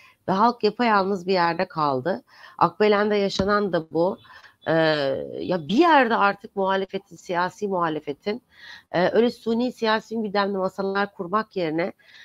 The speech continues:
toplumsal muhalefetle sahada kucaklaşarak çalışmayı başlatması gerektiğini anlaması lazım. Ee, hani artık Akbelen'de değilse neresi diye düşünüyorum.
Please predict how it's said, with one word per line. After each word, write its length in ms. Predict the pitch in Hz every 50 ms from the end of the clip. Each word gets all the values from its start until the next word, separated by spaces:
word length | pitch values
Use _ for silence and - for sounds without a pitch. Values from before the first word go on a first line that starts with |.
| - _
toplumsal 560 | - 185 180 - - 214 208 - 254 247 247
muhalefetle 680 | 233 226 214 202 202 196 190 - - 208 - _ - 208
sahada 400 | - - 185 170 180 185 196 214
kucaklaşarak 840 | - - 175 - 190 190 - - 196 196 - 240 233 220 202 -
çalışmayı 500 | - - 175 180 175 - - 170 170 175
başlatması 600 | 170 165 170 - - 175 165 _ - - - -
gerektiğini 380 | 170 180 175 160 - - 165 170
anlaması 460 | 165 156 156 151 151 156 - - -
lazım. 440 | 165 151 139 135 135 127 170 196 - _ - - - - - - - - - _ -
Ee, 40 | -
hani 320 | 156 160 156 151 196 214 -
artık 260 | - 214 226 - -
Akbelen'de 640 | 202 226 - _ - 233 233 220 220 226 226 214 196
değilse 400 | 202 208 214 226 208 - 226 208
neresi 360 | 208 196 196 208 175 170 180
diye 220 | 175 180 170 156 147
düşünüyorum. 560 | 151 - - - 147 147 143 139 135 151